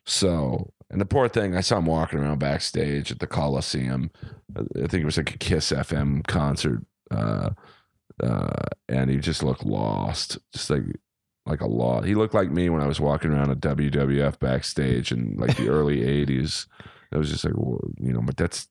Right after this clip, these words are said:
Speaker 1: shows you my dad's parenting skills that he let me.
Speaker 2: <laughs>
Speaker 1: I mean, in the early eighties, I mean, there's shit going on backstage now. Can you imagine, like,
Speaker 2: Yeah.
Speaker 1: you know, when, you know,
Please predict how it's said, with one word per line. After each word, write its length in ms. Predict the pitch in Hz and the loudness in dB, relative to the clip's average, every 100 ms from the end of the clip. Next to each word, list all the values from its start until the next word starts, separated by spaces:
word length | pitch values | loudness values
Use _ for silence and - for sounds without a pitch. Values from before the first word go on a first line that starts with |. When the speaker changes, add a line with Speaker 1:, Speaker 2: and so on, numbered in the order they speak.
| - | -4
Speaker 1:
shows 300 | - 80 - | 0 0 0
you 40 | |
my 60 | 67 | -2
dad's 320 | 78 67 65 | 0 0 0
parenting 480 | - 76 67 60 - | -2 0 0 -2 -4
skills 380 | - 69 64 | -2 -2 0
that 100 | - | 0
he 80 | 65 | 0
let 160 | 64 - | 0 0
me. 160 | 62 403 - - - | 2 2 0 -6 0
Speaker 2:
<laughs> 340 | 349 - - | 0 0 0
Speaker 1:
I 840 | 294 - 147 160 160 - - - 92 | 0 0 -4 2 2 0 -8 -6 0
mean, 160 | 101 | 2
in 140 | 98 107 | 2 2
the 140 | 107 | 2
early 360 | 117 131 110 98 | 2 4 2 2
eighties, 540 | 113 117 107 90 87 | 2 4 2 2 2
I 60 | 92 | 2
mean, 120 | 95 | 4
there's 240 | 104 104 - - - | 2 2 -6 -20 -4
shit 260 | - 113 101 | 2 2 4
going 220 | 101 98 | 2 4
on 160 | 92 92 | 2 4
backstage 640 | 98 92 - 101 92 80 | 4 2 0 2 2 2
now. 260 | 98 104 87 | 2 2 2
Can 80 | |
you 80 | 78 | 0
imagine, 420 | 87 90 82 76 | 2 2 2 0
like, 180 | 65 69 - _ _ _ _ _ _ _ - - - _ - - | 0 -2 -4 _ _ _ _ _ _ _ -6 -6 -8 _ -14 0
Speaker 2:
Yeah. 60 | |
Speaker 1:
you 40 | 95 87 80 | 2 4 4
know, 60 | 71 | 2
when, 220 | 60 50 50 | 0 -2 -6
you 120 | 50 | -6
know, 100 | 60 | -4